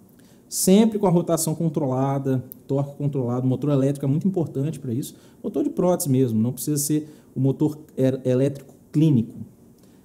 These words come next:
Percebe como essa borracha já vai dando um brilho interessante.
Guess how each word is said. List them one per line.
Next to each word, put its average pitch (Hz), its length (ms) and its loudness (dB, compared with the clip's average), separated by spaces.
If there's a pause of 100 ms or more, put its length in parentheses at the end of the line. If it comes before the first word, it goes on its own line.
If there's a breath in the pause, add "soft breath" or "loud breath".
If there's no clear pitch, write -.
(600 soft breath)
Percebe 139 380 0
como 143 160 0
essa 151 120 -2
borracha 143 440 -2
já 143 100 4
vai 135 160 0
dando 131 380 -2
um 151 100 -2
brilho 131 280 0
interessante. 147 1000 -4